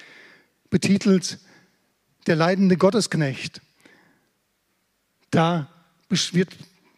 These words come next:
beschrieben, Jesu Leidensweg, als ob Jesaja das sechshundert Jahre vorher direkt vor sich sehen würde. Das Kreuz und was Jesus leiden musste.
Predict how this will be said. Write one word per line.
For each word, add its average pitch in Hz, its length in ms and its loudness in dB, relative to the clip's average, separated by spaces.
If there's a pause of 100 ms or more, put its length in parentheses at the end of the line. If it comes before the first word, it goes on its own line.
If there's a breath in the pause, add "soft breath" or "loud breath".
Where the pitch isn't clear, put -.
(280)
beschrieben, 202 680 -2 (140)
Jesu 180 580 0 (360)
Leidensweg, 190 840 -2 (720 soft breath)
als - 360 -4
ob 214 160 -6
Jesaja 185 400 0
das 175 320 -4 (340 loud breath)
sechshundert 180 500 0
Jahre 180 260 2
vorher 170 280 2
direkt 165 280 -2
vor 180 180 2
sich 170 180 0
sehen 180 260 2
würde. 135 300 0 (420 loud breath)
Das - 200 -2
Kreuz 180 420 -2
und 147 240 -6 (500 loud breath)
was 156 200 -6
Jesus 170 300 -4
leiden 160 300 -4
musste. 131 400 -8